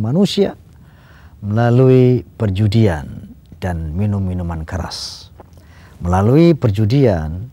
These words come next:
dan narkoba. "Wa yasuddakum an dzikrillah wa anis shalah."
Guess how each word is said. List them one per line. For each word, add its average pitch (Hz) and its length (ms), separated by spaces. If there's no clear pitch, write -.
dan 85 240
narkoba. 82 800
"Wa 101 160
yasuddakum 156 560
an 156 160
dzikrillah 143 800
wa 104 80
anis 107 240
shalah." - 560